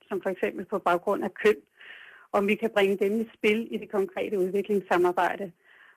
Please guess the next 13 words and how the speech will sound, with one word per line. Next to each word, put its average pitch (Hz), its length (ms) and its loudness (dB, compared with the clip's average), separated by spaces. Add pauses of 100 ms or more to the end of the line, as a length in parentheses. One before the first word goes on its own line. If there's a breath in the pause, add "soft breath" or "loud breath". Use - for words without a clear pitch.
(100)
Og 214 100 -2
på 233 120 4
det 285 180 4
punkt, 277 200 2 (100)
der, 254 500 4
modsat 254 320 0
hvad 240 160 0
man 233 100 -6
skulle 233 180 -14
tro, 262 240 -2
når 240 60 0
man 208 180 -2
hører 220 160 0